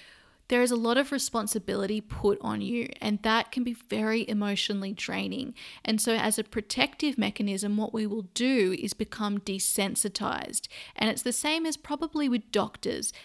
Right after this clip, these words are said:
lots of different professions. You become desensitized to issues as a way to protect yourself against the trauma that you witness and experience with the people that you work with.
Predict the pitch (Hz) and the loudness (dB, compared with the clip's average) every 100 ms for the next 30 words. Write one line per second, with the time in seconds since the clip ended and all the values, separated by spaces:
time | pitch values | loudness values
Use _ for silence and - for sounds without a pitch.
0 | - 233 240 - 247 220 214 - 190 - | -6 2 2 4 0 2 -2 -2 -8 -4
1 | 208 - 196 - 226 208 226 233 - 254 | -6 -4 -4 -4 -4 -2 -2 -2 -2 2
2 | 247 240 - 196 - 208 - 202 208 - | 2 0 -2 -2 -2 -6 -2 -2 -2 -4
3 | - - 208 - 240 247 - 220 220 208 | -6 -4 0 0 0 -2 -2 0 0 0
4 | 220 233 240 214 - 220 208 - 202 - | 2 2 0 -4 -4 -4 -4 -2 0 0
5 | 190 214 - - 208 202 - - - - | 0 -2 -4 -4 -2 -2 -4 -8 -16 -20
6 | - - - 240 240 277 220 208 - 202 | -20 -6 -2 4 6 8 6 4 0 -2
7 | 185 202 196 220 262 - 208 196 - - | 2 2 4 2 2 0 -2 -2 -2 -2
8 | - 202 196 196 - - 196 220 214 220 | 0 0 0 -2 -2 -4 0 0 0 -2
9 | - 202 202 202 208 202 190 208 214 214 | 0 -2 -2 -8 -4 -4 0 0 0 -2
10 | - - - - | -4 -4 -6 -14